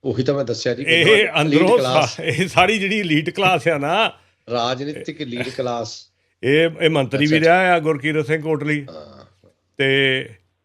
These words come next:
Speaker 2: ਇਹ ਮੈਂ ਜੋ ਫੋਟੋ ਦੇਖੀ, ਮੈਂ ਪਹਿਲਾਂ ਹੈਰਾਨ ਹੋਇਆ ਵੀ ਉਹੀ ਆ। ਫਿਰ ਮੈਂ ਉਹ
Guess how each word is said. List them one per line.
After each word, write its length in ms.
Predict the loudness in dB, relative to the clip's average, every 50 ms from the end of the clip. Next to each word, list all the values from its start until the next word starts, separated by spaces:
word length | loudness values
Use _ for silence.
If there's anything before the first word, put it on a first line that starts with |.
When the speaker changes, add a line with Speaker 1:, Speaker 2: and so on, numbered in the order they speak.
| _ _ 2
Speaker 2:
ਇਹ 200 | 2 2 2 2
ਮੈਂ 180 | 2 0 0
ਜੋ 120 | 0 -2 -4
ਫੋਟੋ 280 | -2 -4 -2 -2 -4
ਦੇਖੀ, 320 | -4 -4 -8 -8 -8 -8 -4
ਮੈਂ 200 | -2 -2 -2 -2
ਪਹਿਲਾਂ 260 | -4 -6 -4 -4 -4
ਹੈਰਾਨ 260 | -4 -4 -4 -4 -4
ਹੋਇਆ 180 | -4 -6 -6 -6
ਵੀ 280 | -6 -6 -8 -8 -10 -12 _ -10
ਉਹੀ 260 | -8 -8 -4 -4 -4
ਆ। 60 | -4
ਫਿਰ 160 | -4 -4 -4
ਮੈਂ 220 | -4 -2 -4 -2 -2
ਉਹ 160 | -4 -4